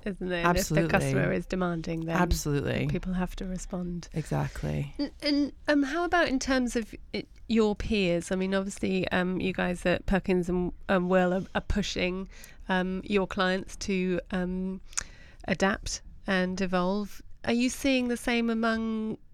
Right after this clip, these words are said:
Speaker 1: the architecture community as a whole?
Speaker 2: Absolutely. I think it, it's always a challenge 'cause you always, as an architect designer, you want a U S P, you want something that's gonna set you apart from everyone else. And Perkins and Will,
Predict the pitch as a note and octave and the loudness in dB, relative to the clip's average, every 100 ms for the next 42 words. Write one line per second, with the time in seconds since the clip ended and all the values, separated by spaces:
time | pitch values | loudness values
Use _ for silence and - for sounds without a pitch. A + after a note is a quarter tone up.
0 | - - A3 G#3+ G3 - G3+ - A3 - | -14 -2 0 0 0 -2 -2 -2 -2 -2
1 | G3+ - - G#3 G3+ G#3+ F#3+ G3 F3+ G#3+ | -8 -6 -4 -2 -2 -4 -4 -4 -4 -6
2 | A#3+ - - - F3+ - D#3+ D3 C3+ C3 | -8 -12 -14 0 0 4 2 4 4 4
3 | D3+ - - E3+ - F3+ - - E3 E3 | 2 -2 -8 -4 0 2 2 4 4 4
4 | F#3+ G3 D#3+ - D#3 C#3+ C#3 F#3 D3+ E3 | 6 4 4 2 2 2 0 0 2 4
5 | E3+ E3+ - D3 D3 C#3+ - C#3+ - D3 | 4 4 2 2 2 0 0 -2 0 -4
6 | - C#3+ C#3 C3+ C#3 C#3+ C#3 C3 C#3+ C#3 | -4 -2 0 0 0 0 0 0 -2 0
7 | C3+ B2+ - C3+ C3 C#3 - C#3 - C#3+ | 0 2 2 2 0 -2 -2 -4 -2 -2
8 | C3+ - - C3 C#3 - - - - - | -2 -4 -2 0 -2 -6 -18 -18 -16 -6
9 | - E3+ D3+ C#3+ - D#3+ C#3 - C#3+ C3+ | 0 2 2 2 2 2 2 0 -2 0
10 | C3+ C#3 B2+ - D#3 C#3+ E3+ D3+ D3 C#3+ | 2 2 0 0 -2 2 2 2 0 0
11 | C3+ C#3 | 2 0